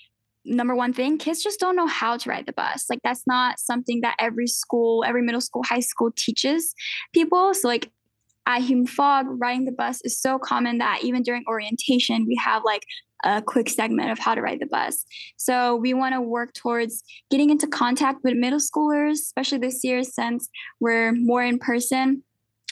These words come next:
and get in contact with middle schoolers and go to their orientations or go to their, like, after school programs and teach kids how to ride the bus. Um, and another thing we've gained from those surveys is that we've learned that a lot of kids' parents are actually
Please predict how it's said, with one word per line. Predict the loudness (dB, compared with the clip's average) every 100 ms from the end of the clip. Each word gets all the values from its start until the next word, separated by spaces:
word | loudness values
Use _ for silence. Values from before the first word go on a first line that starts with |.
| 0
and | 2
get | 4
in | 2
contact | 2 2 2 0
with | 0
middle | 0 0
schoolers | -2 -2 0 0 -4
and | -4 -2 0
go | 2
to | 2
their | 2
orientations | 2 2 0 0 -2 -2 -2 -4 -4
or | -4
go | 0 0
to | 2
their, | 0 2
like, | 0 -4 -12 -8 -2
after | 0 0
school | -2 0 0
programs | 0 -2 0 0 -2 0
and | -2
teach | 0 -2
kids | 0 -2
how | 0
to | 0
ride | 0 -2 -2
the |
bus. | 0 0 -2 -10 -16 -18 -16 -16 -4
Um, | 0 2 2 0 -4
and |
another | -2 -2 -2 -4
thing | -2 -2
we've | 0 -2
gained | 0 0
from | 2
those | 2 0 0
surveys | 0 2 0 -2 -2
is | -2
that | 0 0
we've | 0 0
learned | -2 0 0
that | 0
a | 0
lot | 0 0 -2
of | -6 -6
kids' | -6 -6 -10 -2
parents | 0 0 -2 -10 -4
are | 0
actually | 0 0 0 2 2 0